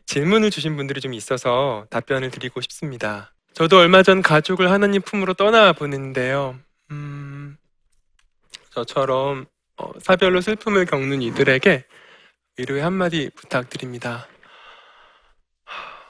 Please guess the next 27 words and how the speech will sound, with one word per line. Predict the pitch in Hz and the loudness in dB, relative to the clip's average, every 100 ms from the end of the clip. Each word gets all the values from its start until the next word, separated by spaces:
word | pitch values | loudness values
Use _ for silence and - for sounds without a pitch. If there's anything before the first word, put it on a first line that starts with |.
| _ _ - | _ _ -4
여러분, | 143 170 | -2 0
이 | 175 | 0
질문을 | 190 202 214 202 | 2 4 6 8
하면 | 196 214 214 | 8 8 4
저는 | 160 151 | 2 -4
꼭 | 349 - | -4 -6
드리고 | - 165 294 | -4 0 0
싶은 | - 208 | -2 0
말씀이 | 170 131 - 131 | 0 0 -4 -6
있어요. | 117 - 123 170 147 101 120 _ _ _ _ _ _ _ _ - | -6 -4 -2 0 0 -2 -12 _ _ _ _ _ _ _ _ -14
위로가 | 131 180 247 214 | -6 -4 2 4
안 | 131 104 | 4 0
됩니다. | 220 254 120 95 101 - _ _ _ _ _ _ _ _ _ _ _ _ - | -4 -4 -6 -10 -12 -16 _ _ _ _ _ _ _ _ _ _ _ _ -18
절대 | - 131 165 - | -14 -12 -4 2
안 | 247 131 98 | 2 2 -4
돼요. | 101 98 95 104 _ _ _ _ _ _ _ _ _ _ _ - | -12 -12 -16 -20 _ _ _ _ _ _ _ _ _ _ _ -2
이런 | 170 240 277 | 6 6 6
분께, | 208 208 196 180 - 196 170 135 - _ _ _ - | 4 2 2 2 6 8 8 4 -2 _ _ _ -14
어, | - | -2
제가 | 175 180 | 6 6
드리고 | 180 180 202 | 6 0 -2
싶은 | - 226 | -2 2
말씀은 | 160 - 185 220 117 123 _ _ _ | 2 2 -2 -2 -4 -12 _ _ _
이렇게는 | 165 233 - 240 | 2 4 6 4
결코 | 214 170 170 | 6 6 8
하지 | 196 185 | 6 6
마십시오. | 131 127 - 127 | 0 -2 -8 -10